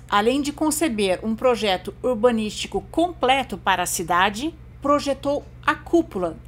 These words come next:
da Capela de Milão, um vasto sistema de irrigação e abastecimento da cidade,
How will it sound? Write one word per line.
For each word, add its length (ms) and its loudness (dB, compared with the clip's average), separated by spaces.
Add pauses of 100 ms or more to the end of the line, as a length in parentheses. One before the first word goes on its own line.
da 140 4
Capela 640 -2
de 140 -6
Milão, 460 0 (320)
um 160 0
vasto 520 0
sistema 680 -2
de 220 -6
irrigação 1000 0
e 160 0
abastecimento 1080 0
da 120 -2
cidade, 680 -2